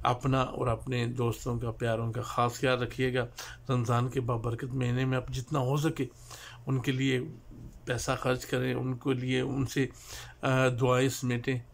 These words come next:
ठीक है, ये रमज़ान बार बार नहीं आता है, बड़े खुशकिस्मत लोग होते हैं कि जिनकी ज़िंदगी में रमज़ान आता है।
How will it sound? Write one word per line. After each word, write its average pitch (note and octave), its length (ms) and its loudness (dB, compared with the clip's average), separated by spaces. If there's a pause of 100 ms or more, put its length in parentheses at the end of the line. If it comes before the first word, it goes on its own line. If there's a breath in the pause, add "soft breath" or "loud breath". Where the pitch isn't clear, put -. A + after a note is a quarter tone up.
(120)
ठीक B2+ 160 0
है, A#2+ 200 0 (420 loud breath)
ये C3+ 420 4
रमज़ान B2 680 2
बार A#2+ 180 2
बार B2 240 0
नहीं B2 180 2
आता A2+ 220 -2
है, A2+ 160 -6 (540 loud breath)
बड़े B2 160 4
खुशकिस्मत C3 560 -2
लोग A#2+ 180 2
होते A#2 260 -2
हैं A#2+ 80 0
कि B2 100 -2
जिनकी A#2+ 280 0
ज़िंदगी A2+ 360 0
में A#2+ 140 2
रमज़ान A2 380 -2
आता A#2+ 220 -4
है। A2 80 -6